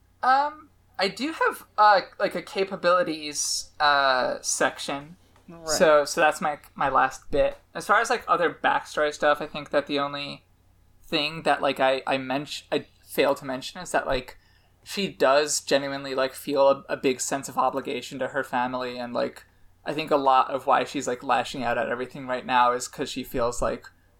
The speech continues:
Speaker 1: "Oh, I was, I was planning to be, like, a better daughter, a better sister, et cetera," like, a little later on, like, once I had gotten us financially comfortable enough, but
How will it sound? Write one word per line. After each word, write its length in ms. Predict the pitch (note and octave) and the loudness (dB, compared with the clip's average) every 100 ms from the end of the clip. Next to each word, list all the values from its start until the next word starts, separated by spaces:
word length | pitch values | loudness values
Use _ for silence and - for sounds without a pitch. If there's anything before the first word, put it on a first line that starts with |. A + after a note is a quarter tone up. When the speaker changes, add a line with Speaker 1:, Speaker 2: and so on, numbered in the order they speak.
| _ | _
Speaker 1:
"Oh, 220 | D3+ C3 | 4 6
I 160 | B2 B2 | 6 4
was, 460 | C3 C3 - - - | 2 0 0 -2 -2
I 80 | C3 | 0
was 300 | C3 C3+ - _ - | 0 -6 -10 _ -4
planning 420 | F3+ D3+ C3+ C3+ | 0 0 0 -8
to 100 | - | -8
be, 180 | C#3 B2+ | -4 -2
like, 240 | A#2+ - - | -2 -2 -6
a 80 | |
better 320 | C3+ B2+ A#2+ B2+ | -2 -2 -2 -2
daughter, 400 | B2+ B2+ B2 B2 | 2 2 2 -2
a 80 | |
better 240 | A#2 B2 B2 | -2 -4 -4
sister, 480 | - - - - D#3 | -6 -8 -8 -8 -8
et 160 | - | -8
cetera," 460 | - - - C3 C3 | -8 -8 -4 -2 -2
like, 320 | F#2 - - - _ - | -6 -12 -18 -20 _ 0
a 100 | D3+ | 2
little 280 | C3 C3 B2 | 2 0 -2
later 320 | B2 A#2+ B2 | -2 -2 0
on, 340 | A#2+ C3 C#3+ | 2 2 0
like, 220 | D3+ C3 C3 | 0 0 0
once 220 | B2 C#3+ | -4 -2
I 80 | B2 | -2
had 280 | B2 B2+ | -2 -4
gotten 320 | C3 - - B2 | -2 -2 -2 -6
us 380 | B2 - - | -6 -6 -8
financially 580 | - D3 A#2+ B2 - C3 | -4 -2 -2 -4 -8 -10
comfortable 480 | - C3 C3 D3+ E3 | -8 -8 -6 -4 -2
enough, 400 | E3 F3+ F#3 - | 0 -2 -2 -4
but 320 | - C3+ A#2+ | 2 2 2